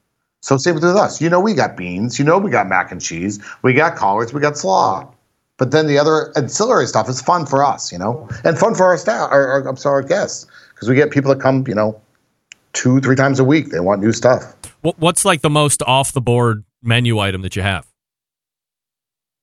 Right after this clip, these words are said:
Speaker 1: What do you mean by off the board?
Speaker 2: Well,
Speaker 1: Like,
Speaker 2: like, you,
Speaker 1: goofy?
Speaker 2: you walk in and you're like, "Oh, I wouldn't expect to find that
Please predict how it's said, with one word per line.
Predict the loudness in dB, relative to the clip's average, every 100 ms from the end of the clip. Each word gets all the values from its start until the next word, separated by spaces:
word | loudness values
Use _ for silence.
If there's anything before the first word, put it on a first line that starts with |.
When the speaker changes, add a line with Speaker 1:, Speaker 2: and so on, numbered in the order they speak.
| -14 -14 -20 -20 -20 -2
Speaker 1:
What | 2
do |
you | 4
mean | 4
by | 2
off | 0 -2
the | -4
board? | -4 -2
Speaker 2:
Well, | 0 0
Speaker 1:
Like, | 2
Speaker 2:
like, |
you, | 0
Speaker 1:
goofy? | -2 -2
Speaker 2:
you | 2
walk | 2 2 2
in | 2 2 0
and | 0
you're | 0
like, | -2 0
"Oh, | 0
I | 0 0 -2
wouldn't | -4 -4
expect | -4 -4 -2 -4 -4
to | -8
find | -2 0 0 -2
that | -2 -2 -2